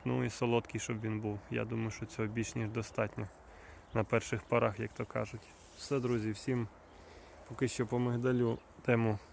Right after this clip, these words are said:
ну, е, закінчимо. І хай ну вже почне наливатися, так добротно плоди, тоді я вже зніму, покажу, бо все часу не вистачає, тому не буду дуже часто це все діло робити.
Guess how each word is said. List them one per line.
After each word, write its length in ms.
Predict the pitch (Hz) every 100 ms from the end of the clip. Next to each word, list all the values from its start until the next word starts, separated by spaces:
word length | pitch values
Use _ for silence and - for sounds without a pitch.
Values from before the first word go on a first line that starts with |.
| - - - - - -
ну, 240 | 147 113 95 - - - - - - - - - - 127
е, 100 | 110 - - - - - - - - - -
закінчимо. 840 | 127 117 110 151 196 196 202 196 175 -
І 440 | 175 185 208 208 165 - -
хай 160 | - 147
ну 160 | 131 123
вже 180 | 117
почне 340 | 117 117 - 120
наливатися, 760 | 120 120 131 170 - - 117
так 220 | - 120
добротно 520 | 113 117 117 110 113 110
плоди, 320 | 123 120 135
тоді 280 | 120 113 113
я 120 | 110
вже 200 | 107 107
зніму, 320 | 110 110 107
покажу, 400 | - 110 107 104
бо 100 | 104
все 220 | 104 123
часу 340 | - 123 - 117
не 100 | 117
вистачає, 600 | 117 - 123 156 131 113
тому 260 | 113 113 - - - - - - - - 117
не 140 | 123
буду 260 | 120 110 110
дуже 320 | 110 104 110
часто 400 | - 110 - 110
це 140 | -
все 220 | 107 -
діло 300 | 110 117 113
робити. 460 | 110 110 107 101 107